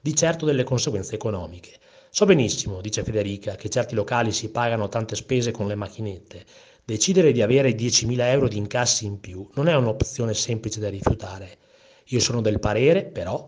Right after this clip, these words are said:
che si possa cercare di aumentare la clientela e i guadagni mettendo in campo idee. Certo, rispetto a mettere le macchinette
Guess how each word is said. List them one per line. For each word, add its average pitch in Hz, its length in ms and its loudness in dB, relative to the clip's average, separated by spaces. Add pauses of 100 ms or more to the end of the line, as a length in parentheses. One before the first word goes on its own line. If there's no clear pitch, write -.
che - 120 -14
si - 180 -6
possa - 240 -2
cercare 139 460 0
di 117 100 -2
aumentare 113 520 0
la 117 120 0
clientela 110 560 -2
e 117 40 0
i 110 40 -2
guadagni 139 500 -2 (320)
mettendo 147 340 4
in 170 120 4
campo 139 460 0
idee. 95 580 -4 (280)
Certo, - 540 -6
rispetto - 420 0
a 110 40 0
mettere 123 320 0
le 113 80 0
macchinette 113 600 -4